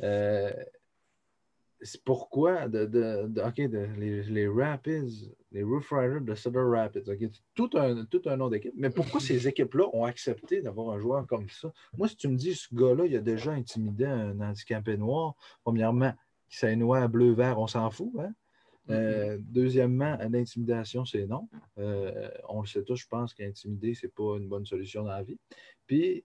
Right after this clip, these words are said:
Speaker 1: euh, moi, là, je, je, j'aurais, euh, j'avais, hein, j'avais été le,
Speaker 2: Ouais.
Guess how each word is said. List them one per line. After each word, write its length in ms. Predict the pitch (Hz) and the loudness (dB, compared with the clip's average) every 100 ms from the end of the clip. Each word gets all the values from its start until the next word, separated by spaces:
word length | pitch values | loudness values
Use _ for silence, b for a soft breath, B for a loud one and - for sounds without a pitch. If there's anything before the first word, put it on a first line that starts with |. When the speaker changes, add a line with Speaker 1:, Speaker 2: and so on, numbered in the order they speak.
| - 117 | -6 0
Speaker 1:
euh, 320 | 120 117 113 | 2 0 -2
moi, 520 | 101 113 113 127 185 | -6 -6 -4 -2 -2
là, 120 | 208 170 | 0 -2
je, 140 | 120 110 | -4 -6
je, 160 | 113 85 | -4 -4
j'aurais, 580 | 107 110 107 120 120 - _ _ _ - | -2 -4 0 0 0 -4 _ _ _ -6
euh, 340 | 101 101 98 - | -2 -2 -2 -4
j'avais, 480 | 110 139 117 135 160 | 2 4 4 2 0
hein, 180 | 117 135 | -4 -10
j'avais 360 | - 104 127 127 | -4 0 4 4
été 240 | - 147 | 2 -2
le, 160 | 123 | 0
Speaker 2:
Ouais. 100 | 104 | 0